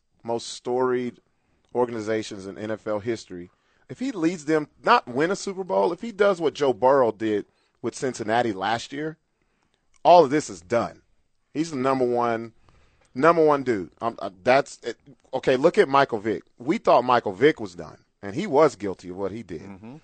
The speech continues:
Speaker 1: Now he's, like, kind of a darling in the N F L, in the media. That, that's crazy for us to see that part,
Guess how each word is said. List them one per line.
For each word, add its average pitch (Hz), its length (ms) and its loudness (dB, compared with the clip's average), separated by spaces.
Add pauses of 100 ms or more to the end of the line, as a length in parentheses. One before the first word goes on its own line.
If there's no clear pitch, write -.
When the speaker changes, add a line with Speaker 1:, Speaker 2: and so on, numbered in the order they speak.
(120)
Speaker 1:
Now 156 300 2
he's, 143 220 -8
like, 117 280 -2
kind 139 180 -8
of 123 80 -8
a 107 60 -4
darling 120 500 2
in 120 100 -10
the 113 80 -8
N 117 120 -8
F 120 160 -10
L, 131 260 -10 (540)
in 117 100 -10
the 113 60 -8
media. 113 540 -6
That, 113 120 -8 (120)
that's 147 280 2
crazy 165 400 0
for 135 160 -6
us 131 120 -2
to 120 80 -16
see 123 200 -10
that 131 220 0
part, 98 320 0